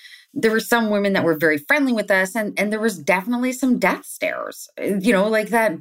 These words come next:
dirty look of, like, "Because of you, I can't go over to this area. Why are you here? Why are you questioning things? Why are you talking to this woman?" And I,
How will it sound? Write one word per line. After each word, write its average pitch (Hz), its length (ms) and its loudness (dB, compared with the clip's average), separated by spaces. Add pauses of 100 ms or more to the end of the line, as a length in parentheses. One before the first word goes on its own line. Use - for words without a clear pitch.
(140)
dirty 214 260 2
look 190 240 2
of, 180 160 0
like, 175 240 -4
"Because 214 320 0
of 196 140 4
you, 214 260 4
I 180 200 0
can't 185 340 -6
go 165 180 0
over 170 180 2
to 160 120 -2
this 170 320 0
area. 156 440 2
Why 143 320 2
are 247 120 0
you 208 240 -4
here? 170 520 -2 (340)
Why 143 160 4
are 190 100 2
you 247 180 0
questioning 202 640 0
things? 139 260 2
Why 151 140 4
are 233 40 0
you 285 180 0
talking 226 320 -2
to 180 100 -2
this 160 400 0
woman?" 135 380 4 (480)
And 151 320 2
I, 170 180 2